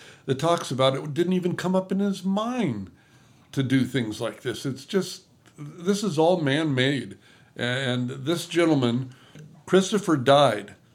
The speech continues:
and that's, that's the wages he, that he paid.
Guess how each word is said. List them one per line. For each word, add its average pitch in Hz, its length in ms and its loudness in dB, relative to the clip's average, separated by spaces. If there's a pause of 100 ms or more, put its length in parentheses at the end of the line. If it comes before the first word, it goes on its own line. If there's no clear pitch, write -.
(240)
and 123 280 -4 (120)
that's, 147 600 0 (420)
that's 160 320 -2
the 156 80 0
wages 120 640 0 (200)
he, 123 200 -4 (120)
that 127 180 0
he 123 60 0
paid. 120 380 -2